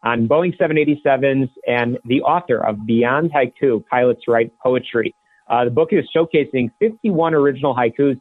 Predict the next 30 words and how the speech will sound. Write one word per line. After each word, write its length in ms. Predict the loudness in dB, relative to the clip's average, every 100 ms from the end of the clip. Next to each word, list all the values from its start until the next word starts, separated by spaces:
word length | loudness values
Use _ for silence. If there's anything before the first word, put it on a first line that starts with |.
| -4
twenty 360 | 0 0 -2 -6 -2
short 260 | 0 0
poems, 320 | -2 0 0 -4 _ _ _
and 180 | -4 -2 0
seven 340 | 0 2 0
pieces 540 | 0 0 0 0 0 0 -2
of 160 | -2
philosophical, 840 | 0 0 0 0 -2 -2 0 0 -2 _ _ _ -2
uh, 280 | 0 2 0 -4 -8 -2
uh, 300 | 2 2 0 0
prose 200 | -2 2 0 0
from, 280 | -2 0 -2
uh, 100 | -2 0
thirty-eight 320 | 2 2 -2
pilots. 400 | 0 0 0 -2
It's 140 | -8 -8 -4
beautiful 380 | -2 0 -2
illustrations 680 | 0 -2 0 0 0 -2 -4 -2
from 240 | -2 2
their 160 | 2 0
children. 480 | 0 0 0 -2 -4 _ _ 0
So, 100 | 2
Linda, 280 | 4 4
what's 200 | 2 2
really, 340 | 4 4 4 4
really 280 | 4 4 2
inspirational 720 | -2 0 2 2 0 0 2
is 220 | 0 0
that 160 | 0
the, 100 | -2